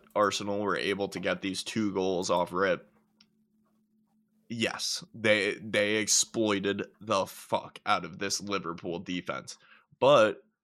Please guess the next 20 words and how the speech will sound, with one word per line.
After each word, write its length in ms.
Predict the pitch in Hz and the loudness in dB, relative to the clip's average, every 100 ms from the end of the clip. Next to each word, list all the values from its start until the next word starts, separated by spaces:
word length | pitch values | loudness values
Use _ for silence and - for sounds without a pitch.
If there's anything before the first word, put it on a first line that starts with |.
| _ _ _ _ | _ _ _ _
I 60 | 117 | -2
still 300 | - 135 120 | 2 4 4
wanna 240 | 113 113 | 4 2
give 320 | 107 101 92 | 2 2 0
props 380 | - 104 92 - | 2 4 4 0
to 200 | - 110 | -2 0
Liverpool 560 | 95 95 92 95 92 90 | 0 0 -2 -2 -2 0
within 300 | 90 85 90 | -2 -2 -4
this 200 | 90 - | -4 -4
game. 420 | 98 90 87 98 - | -2 -4 -4 -8 -2
They 80 | 104 | 0
were 140 | 104 | 0
really 340 | 98 107 101 101 | 0 0 2 0
able 200 | 104 101 | 0 -4
to 100 | 104 | -4
come 260 | 110 98 | -4 -2
back 380 | 92 101 98 - - | 2 4 4 0 -4
and 480 | 101 95 85 80 - _ - | -2 0 -2 -4 -12 _ -14
make 420 | 107 101 98 95 | -8 -4 -4 -4
a 160 | 95 | -6